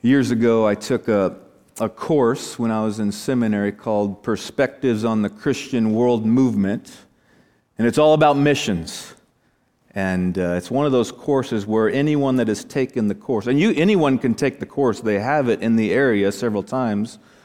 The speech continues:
um, throughout the year. It's a, it's a pretty lengthy course. It's a lot of work, but it was, uh, well worth it. And it's one of those,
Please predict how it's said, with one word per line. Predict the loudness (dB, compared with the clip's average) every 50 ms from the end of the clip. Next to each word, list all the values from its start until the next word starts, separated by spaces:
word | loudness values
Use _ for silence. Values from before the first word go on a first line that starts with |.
| _ _ -10
um, | -6 -4 -4 -4
throughout | -4 -2 0 0 0 0 -2 -2
the | -4 -2
year. | 0 2 2 2 2 0 0
It's | -2 -4 -4
a, | -2 -2 0 0 -2
it's | -4 -2 -4
a | -6 -6 -6 -16 _ _ _ _ _ _ _ _ _ _
pretty | -2 0 2 2
lengthy | 2 2 0 -2 -4 -8
course. | -6 -4 -2 -2 -2 -2 -4 -8
It's | -10 -6
a | -4
lot | -2 0 0 0 0
of | 0 0
work, | 2 0 0 0 -2 -6
but | -4 -4 -2 -2 -2
it | -2
was, | -2 -2 -4 -6 -6 -4
uh, | -4 -4 -4 -6 -12 -20 -20 -20 _ -4
well | 0 2 4 4 4
worth | 4 4 2 2 2 0
it. | 0
And | 0 0
it's | -2 0
one | 0 0 2
of | 2
those, | 2 2 0 -2 -6 -12